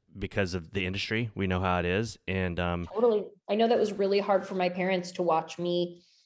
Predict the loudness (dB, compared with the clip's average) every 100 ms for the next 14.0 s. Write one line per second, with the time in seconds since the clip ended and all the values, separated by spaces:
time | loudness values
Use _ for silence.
0 | _ _ 2 2 4 0 0 0 0 -4
1 | -4 -2 -2 -2 -2 -2 0 0 0 -2
2 | -2 0 0 -2 -2 4 4 4 -2 -2
3 | -2 -2 -4 -4 -2 2 4 2 -2 -4
4 | -4 -6 -2 0 0 -2 0 2 2 2
5 | 2 0 2 0 0 -4 _ _ _ 0
6 | 2 2 0 -2 0 0 0 0 0 2
7 | 2 2 -2 0 4 6 6 6 -2 0
8 | 2 4 2 -2 -4 -14 _ _ -10 -2
9 | 0 0 0 4 4 2 -4 -14 -20 2
10 | 4 4 2 -4 -6 -6 -2 -2 2 2
11 | 2 0 0 2 0 -2 -10 2 6 6
12 | 4 0 -4 -10 -16 _ _ -4 2 2
13 | 2 0 0 0 4 4 6 4 4